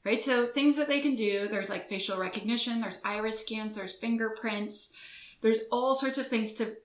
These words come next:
verify physically that you are you. So that's a thing you are. And the password, the secret, is a thing that you know. The last thing is a thing that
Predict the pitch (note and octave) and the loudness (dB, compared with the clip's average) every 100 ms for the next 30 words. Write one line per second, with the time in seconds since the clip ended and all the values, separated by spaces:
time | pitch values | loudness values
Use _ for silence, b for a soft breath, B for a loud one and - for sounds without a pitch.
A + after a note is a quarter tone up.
0 | _ _ - A#3+ A#3+ G#3+ G#3 - - B3+ | _ _ -4 -2 0 -2 -2 -4 -2 0
1 | G#3+ G#3 F#3+ F3 F3+ F3+ F#3 F3+ E3+ D3+ | 0 -2 -2 -2 -2 -2 -2 -2 -2 -4
2 | - A3 A#3 B3 B3 A3+ G3+ - F3 D3 | 0 4 4 2 2 0 0 2 2 2
3 | - - _ _ _ _ - G3+ G3 A3+ | 0 -10 _ _ _ _ -8 -6 -2 2
4 | A3+ A3 G#3 G#3 G3+ C4 A#3 G3+ G3+ F#3+ | 2 2 -2 -2 -4 -4 0 0 0 -4
5 | F#3+ G3+ F#3 F3+ - F#3 B3+ - - _ | -6 -6 -6 -6 -6 -4 -2 -4 -10 _
6 | _ _ _ _ _ A3+ D4 E4+ - D#4+ | _ _ _ _ _ 2 4 4 4 4
7 | C#4+ C4 C4 A#3+ A#3+ - | 4 2 0 0 0 -4